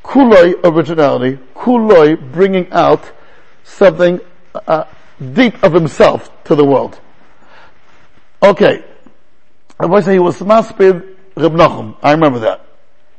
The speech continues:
I was there. And when he was maspid Reb Nachum, he said the following word, which I think is, again, very matir to what we're gonna speak about,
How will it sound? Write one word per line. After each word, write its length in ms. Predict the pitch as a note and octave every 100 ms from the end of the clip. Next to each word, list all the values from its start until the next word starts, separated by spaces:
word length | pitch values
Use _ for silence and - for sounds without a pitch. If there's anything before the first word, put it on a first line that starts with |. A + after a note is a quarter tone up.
| - - - - - - -
I 100 | E3
was 180 | E3
there. 260 | D3 A#2 D2+ - - - - - - - - - - -
And 160 | C#3+ D#3
when 80 | E3+
he 60 |
was 160 | F3 D#3+
maspid 440 | A#3 A#3+ - G#3+
Reb 120 | G#3+
Nachum, 440 | G#3 - G#3 G3 G3+ - - - - - - - -
he 140 | F3
said 200 | F3+ G#3
the 100 | E3
following 420 | - D3 C#3 D3 C#3
word, 280 | F3+ F#3+
which 200 | F#3 G3+
I 80 | F#3
think 260 | - G#3+ E3+
is, 260 | F#3 D3 - - - -
again, 500 | D#3+ D#3 G3 D#3+ E3+ - -
very 200 | F#3 F#3+
matir 300 | F#3 F3 G3+
to 80 | E3
what 40 |
we're 80 | E3+
gonna 180 | D#3 D3+
speak 240 | - F#3+
about, 420 | F3 D#3+ E3+ -